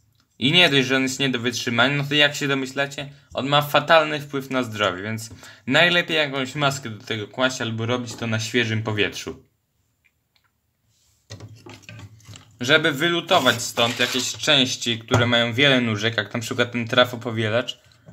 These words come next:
wcale nie trzeba żadnych odsysaczy, tylko po prostu trzeba nałożyć tutaj trochę nowej cyny, no i to grzać. Grzać jedno, czekać aż się rozpuści i tak po każdym,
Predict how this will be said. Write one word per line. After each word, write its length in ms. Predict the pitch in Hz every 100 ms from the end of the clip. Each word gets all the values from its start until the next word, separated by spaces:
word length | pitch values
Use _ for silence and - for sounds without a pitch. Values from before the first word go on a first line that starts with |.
| -
wcale 380 | - - 165 170
nie 120 | 170
trzeba 260 | 165 175 156
żadnych 380 | 117 117 113 110
odsysaczy, 840 | 113 - 139 147 117 - 123 139 - _ _ 143
tylko 260 | 160 175
po 100 | 170
prostu 260 | 156 151 135
trzeba 220 | - 156
nałożyć 480 | 160 170 160 110 101
tutaj 320 | 113 113 107
trochę 300 | 131 123 123
nowej 340 | 120 113 104
cyny, 560 | 110 117 107 131 143 - _ _ _ _ -
no 140 | 147
i 100 | 190
to 120 | 208 196
grzać. 540 | 185 170 107 - - _ _ _ 113
Grzać 380 | 117 165 143
jedno, 360 | 151 143 135 156
czekać 320 | 156 143 139
aż 100 | 131
się 160 | - 127
rozpuści 580 | 123 120 139 143 151 156
i 100 | 151
tak 340 | 160 - - _ _ _ _ _ _ _
po 120 | - 175
każdym, 720 | 180 120 104 104 120 139